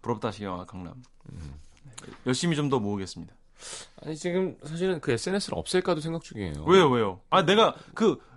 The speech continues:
Speaker 1: 그 뭐죠? 몰래 훔쳐보는 걸 뭐라 그러죠, 시경 씨?
Speaker 2: 관음?
Speaker 1: 예, 그거 하는 재미가 있어요.
Speaker 2: 음.
Speaker 1: 좀 하세요, 계속 해주세요.
Speaker 2: 네.
Speaker 1: 이들이 무얼 먹는지,
Speaker 2: 예.
Speaker 1: 이들이 뭘 또 놀러 가는지를 난 그렇게 부러워.
Speaker 2: 어,
Speaker 1: 네.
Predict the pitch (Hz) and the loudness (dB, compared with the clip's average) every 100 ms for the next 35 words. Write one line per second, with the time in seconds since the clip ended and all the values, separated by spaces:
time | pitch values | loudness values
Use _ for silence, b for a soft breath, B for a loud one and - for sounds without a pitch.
0 | b 190 170 139 143 202 202 _ _ _ | b 2 4 2 2 2 0 _ _ _
1 | _ _ - 175 214 226 220 208 185 139 | _ _ 2 6 8 6 4 4 4 2
2 | 120 120 117 117 123 107 151 180 - - | 2 0 -2 -4 -6 -6 -8 -10 -14 -20
3 | 123 - 104 117 127 120 _ - _ - | -16 -4 -2 0 -2 -6 _ -20 _ 0
4 | 175 151 117 190 240 240 185 156 170 127 | 4 4 2 4 6 6 4 0 0 -2
5 | - 127 110 160 123 92 90 82 76 156 | 0 -2 -2 -2 -4 -4 -6 -8 -10 -10
6 | 131 160 170 127 117 117 - 151 147 110 | -8 -4 -2 -2 -4 -8 -10 -12 -10 -10
7 | 85 95 95 98 80 73 - 180 190 208 | -12 -12 -4 -4 -4 -8 -2 2 4 4
8 | 143 151 233 208 151 143 117 107 85 _ | 4 6 6 6 4 2 0 -2 -8 _
9 | - 104 85 175 214 151 143 247 254 - | -6 -4 -2 2 2 2 4 4 4 2
10 | 208 156 131 165 143 123 123 131 123 143 | 0 2 2 2 2 2 0 -2 -4 -6
11 | 135 160 156 104 - _ _ - 131 127 | -8 -10 -10 -12 -14 _ _ -10 -4 -2
12 | 95 82 95 98 78 69 73 90 | -4 -8 -6 -4 -4 -8 -12 -14